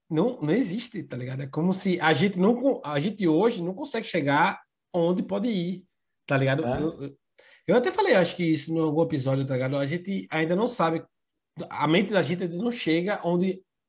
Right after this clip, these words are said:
Speaker 1: pode ir essa parada de streaming, essa parada. Porque recentemente teve o deal,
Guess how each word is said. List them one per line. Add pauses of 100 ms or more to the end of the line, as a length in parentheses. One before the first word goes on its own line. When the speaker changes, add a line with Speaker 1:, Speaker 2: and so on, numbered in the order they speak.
(120)
Speaker 1:
pode
ir
essa
parada
de
streaming,
essa
parada. (400)
Porque (360)
recentemente
teve
o
deal,